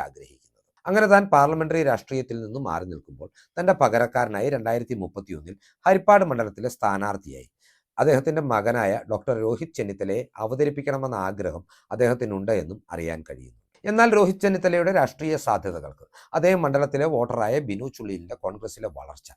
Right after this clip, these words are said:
ഒരു ഭീഷണിയാകുമെന്ന് രമേശ് ചെന്നിത്തല ചിലപ്പോൾ വിലയിരുത്തുന്നുണ്ടാവാം. കാരണം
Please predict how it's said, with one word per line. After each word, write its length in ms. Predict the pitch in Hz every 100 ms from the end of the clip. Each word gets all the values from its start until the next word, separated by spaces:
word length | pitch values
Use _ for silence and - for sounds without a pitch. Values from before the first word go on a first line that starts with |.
| _ _ -
ഒരു 120 | 175 147
ഭീഷണിയാകുമെന്ന് 840 | 165 175 175 160 107 95 95 87 -
രമേശ് 280 | 123 131 -
ചെന്നിത്തല 320 | 101 95 90 78
ചിലപ്പോൾ 280 | 73 - - _ 104
വിലയിരുത്തുന്നുണ്ടാവാം. 840 | 101 98 - 85 76 67 - - _ _ _
കാരണം 260 | 139 139 147